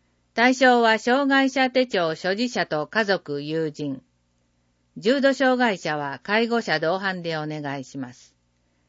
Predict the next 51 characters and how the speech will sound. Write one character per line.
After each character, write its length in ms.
定 260
員 220
は 160
十 260
人、 300
申 160
し 80
込 140
み 120
順 240
で 140
す。 220
料 240
金 240
は 140
百 320
五 120
十 300
円。 240
ス 160
ポ 240
レ 160
ク 260
教 380
室。 440
輪 180
投 160
げ 140
や 240
グ 140
ラ 180
ウ 100
ン 60
ド 140
ゴ 140
ル 140
フ、 320
カ 180
ロ 240
ー 40
リ 160
ン 100
グ 120
な 160
ど 160
を 100
楽 280
し 160
み 160
ま 160
す。 180